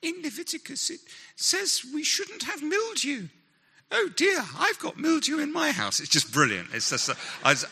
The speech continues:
absolutely adore it. Anyway, every day has a title.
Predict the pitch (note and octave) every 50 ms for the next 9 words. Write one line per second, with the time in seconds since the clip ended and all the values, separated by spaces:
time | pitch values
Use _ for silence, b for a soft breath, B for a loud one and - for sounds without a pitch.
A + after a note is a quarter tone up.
0 | - - C#3+ D3+ D3 - - - C#3+ B2+ G#2 A#2+ A2+ F#2 - - - - - -
1 | - - G3 F3+ F3+ E3 C#3 G#2 - - - - - - B B B B B B
2 | B B B B _ _ _ _ - F3 G3+ G#3+ G3 G#3+ F#3+ D#3+ F#3+ F3 E3+ D#3+
3 | D3 D3 C3 C3+ - - - D#3+ D3+ C#3 A#2+ - -